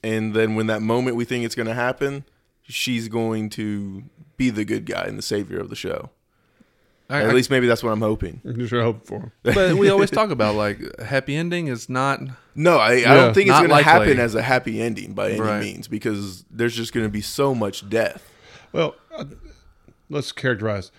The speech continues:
Speaker 3: I don't think it's gonna have a happy ending for everyone.
Speaker 1: No.
Speaker 3: Does that make sense? Like, you, you might have a, a, you might have a good ending, but at a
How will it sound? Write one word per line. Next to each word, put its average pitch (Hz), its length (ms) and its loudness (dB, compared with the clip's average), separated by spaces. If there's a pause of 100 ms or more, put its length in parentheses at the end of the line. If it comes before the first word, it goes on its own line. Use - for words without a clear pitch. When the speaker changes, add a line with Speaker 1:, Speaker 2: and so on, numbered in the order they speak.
(160)
Speaker 3:
I - 60 -8
don't 165 140 0
think 160 120 0
it's 139 80 0
gonna 127 160 -2
have 127 180 -2
a 113 80 -2
happy 117 320 -4
ending 110 180 -2
for - 140 -10
everyone. 98 440 -8 (1160)
Speaker 1:
No. 143 380 0 (140)
Speaker 3:
Does 135 140 -4
that 143 120 4
make 143 160 0
sense? 143 400 -6 (680)
Like, 127 140 2
you, 127 100 -2
you 165 220 -4
might 170 260 2
have 156 180 4
a, 127 440 0
a, 135 120 -6
you 143 60 0
might 160 160 -2
have 151 120 0
a 113 100 0
good 113 280 0
ending, 165 460 -2
but 120 380 2
at 117 180 -2
a 104 300 -4